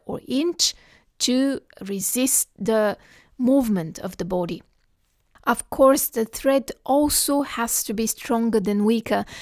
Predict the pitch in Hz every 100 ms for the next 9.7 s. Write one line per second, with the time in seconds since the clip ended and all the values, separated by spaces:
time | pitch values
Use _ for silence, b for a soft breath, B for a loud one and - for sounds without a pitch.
0 | B - 254 277 330 - 349 370 339 247
1 | 233 240 277 302 302 - 233 277 285 269
2 | 277 262 233 226 233 240 240 - 247 226
3 | 214 226 220 - - 262 247 254 220 269
4 | 262 - 233 226 233 220 - - 214 208
5 | - - B B B B 269 - 285 -
6 | 254 254 - 262 262 - - 240 277 302
7 | B B - 240 254 285 302 - - -
8 | 247 240 240 - 240 202 220 220 214 -
9 | 233 240 269 - 294 285 294